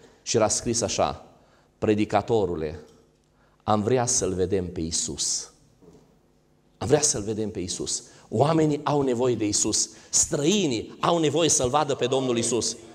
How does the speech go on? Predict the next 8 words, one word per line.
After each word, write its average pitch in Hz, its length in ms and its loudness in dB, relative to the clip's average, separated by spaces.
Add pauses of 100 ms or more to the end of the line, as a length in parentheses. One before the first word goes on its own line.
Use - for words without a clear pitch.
(500)
Pentru 180 240 4
că 190 100 2
ei 196 280 4
văd, 202 280 0 (120)
ei 180 160 0
văd 175 200 2
programe, 180 560 0
văd 202 320 0